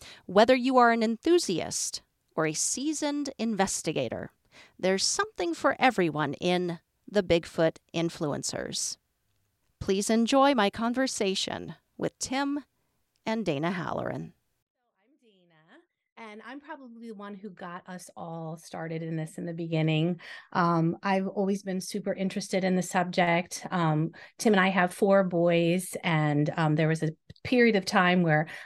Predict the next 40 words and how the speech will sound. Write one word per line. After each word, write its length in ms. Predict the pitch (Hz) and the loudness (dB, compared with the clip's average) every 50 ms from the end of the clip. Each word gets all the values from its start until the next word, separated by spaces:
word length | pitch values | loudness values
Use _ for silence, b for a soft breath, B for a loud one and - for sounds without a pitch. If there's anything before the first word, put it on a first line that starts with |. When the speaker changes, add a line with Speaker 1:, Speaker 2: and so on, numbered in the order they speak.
| B - | B 6
Speaker 2:
I 100 | 190 190 | 8 8
was, 240 | 185 185 185 - - - | 8 6 4 -2 -4 0
you 120 | - 202 | 2 4
know, 160 | 180 165 175 | 4 4 2
staying 300 | 180 - - 262 247 240 | 0 4 6 8 8 8
at 80 | 240 214 | 8 6
home 220 | 196 214 202 202 | 6 4 6 6
and 100 | 202 190 | 4 4
really 220 | 185 185 185 185 185 | 4 4 2 2 2
focused 420 | 185 - 190 185 - 190 - - | 2 2 2 2 0 -2 -4 -2
on 380 | - 180 175 170 165 170 175 175 B B B B B B _ - | -2 0 2 4 4 4 2 0 B B B B B B _ 4
our 200 | 185 175 170 165 | 6 6 6 6
youngest, 960 | 170 170 180 202 220 269 311 339 330 247 185 165 156 165 196 196 - - - | 4 4 6 6 8 10 10 10 10 10 8 6 6 4 2 0 -2 -2 2
who 400 | - 220 202 190 185 180 180 180 B B B B B | 4 6 6 6 6 4 2 0 B B B B B
we 120 | - 240 247 | 6 8 8
used 200 | 254 247 240 - | 8 8 6 4
to 60 | 208 | 2
just 200 | 196 208 202 - | 2 2 2 4
sit 140 | - 214 202 | 4 4 6
around 240 | 190 185 180 175 175 | 6 6 6 6 6
and 80 | 170 | 4
watch 300 | 170 165 165 170 - - | 4 2 2 0 0 0
Finding 380 | - 180 170 165 165 165 160 165 | 0 2 2 4 4 4 2 4
Bigfoot 920 | 165 277 302 269 262 - - - 262 254 240 233 233 226 226 220 220 220 - | 4 4 4 4 2 -2 0 4 6 6 8 8 8 8 8 8 8 6 6
and 320 | - 160 160 156 156 156 | 2 0 0 0 0 0
be 140 | 156 165 165 | 0 0 -2
really 400 | 165 196 208 226 220 214 208 202 | 0 4 6 6 6 6 6 2
super 340 | 196 - - 202 180 - 170 | 0 0 -2 -2 -2 -2 -2
excited 520 | 165 160 - - - 226 233 247 247 240 | -2 -2 -2 2 4 6 6 6 6 6
about 360 | 240 220 226 214 214 208 214 214 | 6 6 8 8 8 8 8 8
it. 320 | 208 208 208 208 208 B B B B B B B | 6 6 6 4 2 B B B B B B B
And 140 | - - 190 | -2 0 0
I'm 80 | 196 202 | 0 0
thinking, 300 | 196 202 202 196 190 214 | -2 -4 -2 -2 0 0
"You 80 | 262 | 2
know 140 | 302 349 359 | 2 2 2
what, 280 | 359 349 339 339 330 339 | 2 2 2 2 0 0
Gabriel, 460 | - 302 302 285 285 285 277 277 269 | 0 -2 0 2 2 2 2 2 2
one 180 | 277 311 339 320 | 4 4 6 6
day 320 | 302 294 277 277 277 269 | 6 4 4 2 2 -2